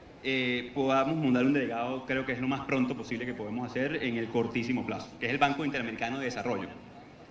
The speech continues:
Para, por cierto, que es uno de los espacios idóneos para empezar a buscar fondos para ejecutar, por ejemplo, el Plan País. Y como ya hay confianza aquí, imagínense que sin haber empezado y con dos días, ya podemos tener fondos para el Plan País.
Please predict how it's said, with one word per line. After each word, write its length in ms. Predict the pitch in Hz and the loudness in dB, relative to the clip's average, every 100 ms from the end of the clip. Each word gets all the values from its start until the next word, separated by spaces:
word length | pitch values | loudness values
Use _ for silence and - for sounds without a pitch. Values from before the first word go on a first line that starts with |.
| - - - - - | -20 -20 -20 -20 0
Para, 320 | 123 127 180 | 2 4 4
por 100 | 156 | 0
cierto, 300 | 131 175 135 | 2 2 2
que 60 | 120 | 0
es 40 | |
uno 120 | 135 175 | 0 0
de 60 | |
los 80 | - | -2
espacios 360 | - 170 170 175 | -2 0 -2 -2
idóneos 480 | 156 143 185 147 185 - - - - - - | 0 0 -2 -4 -6 -10 -16 -18 -20 -20 0
para 200 | 156 185 | 6 6
empezar 460 | 196 185 - 151 - | 4 -2 0 2 2
a 40 | 139 | -2
buscar 360 | 131 143 151 | 0 0 2
fondos 480 | 214 190 160 208 - - - - - | 2 2 0 -4 -6 -14 -18 -6 2
para 160 | 143 | 4
ejecutar, 400 | 143 147 147 190 | 4 2 6 6
por 120 | 196 147 | 6 2
ejemplo, 400 | 175 180 214 208 | 2 0 -2 -2
el 100 | 117 | -6
Plan 240 | 101 117 107 | -2 -2 0
País. 300 | 107 170 - - - - - - - - - | 0 0 -4 -10 -16 -18 -20 -20 -20 -12 -8
Y 80 | |
como 220 | 143 151 156 | -2 0 2
ya 80 | |
hay 80 | 240 | 4
confianza 720 | 240 220 208 214 160 170 220 - - | 4 4 6 6 4 0 -2 -4 -2
aquí, 380 | 151 190 175 - - - - - - - - - - | 0 0 -2 -8 -14 -18 -20 -20 -20 -20 -20 -20 -8
imagínense 640 | 170 175 160 185 151 143 | -2 0 2 0 0 -2
que 120 | 131 147 | -4 -4
sin 180 | 156 | 0
haber 220 | 151 185 247 | 4 4 4
empezado 420 | 233 - 196 175 | 0 2 4 4
y 60 | |
con 200 | 143 165 | 2 0
dos 180 | 190 233 | 2 2
días, 240 | 247 247 247 - - - - - | 2 0 0 -6 -14 -16 -16 -10
ya 160 | 151 175 | 2 4
podemos 240 | 196 190 | 4 -2
tener 200 | 175 165 | -2 -2
fondos 240 | 160 175 170 | -2 -4 -4
para 80 | 143 | -4
el 60 | |
Plan 160 | 135 127 | -2 -2
País. 160 | 120 | -2